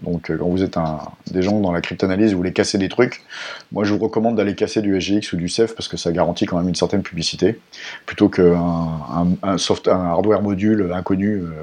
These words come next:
au fin fond d'un système, euh, voilà. Donc, il y a énormément de gens qui essaient de casser S G X et Ceph tout le temps, ça, c'est sûr.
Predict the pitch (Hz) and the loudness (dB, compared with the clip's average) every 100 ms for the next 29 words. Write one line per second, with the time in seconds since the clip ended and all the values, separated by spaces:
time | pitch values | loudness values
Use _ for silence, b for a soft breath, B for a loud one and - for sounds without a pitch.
0 | 76 78 - 85 95 85 82 85 - 87 | -12 -6 -4 -4 -4 -4 -6 -6 -6 -6
1 | - - - 62 90 123 B B B 110 | -6 -8 -8 0 2 2 B B B -2
2 | 113 - 131 135 120 117 107 120 127 - | -2 0 0 2 2 2 2 0 -2 -2
3 | 98 90 87 - 92 82 92 101 - 78 | 0 0 0 0 0 0 -2 -2 -4 -6
4 | 76 - 87 - 76 87 - - - - | -6 -4 -4 -4 -8 -10 -8 -6 -4 -4
5 | - - - | -4 0 0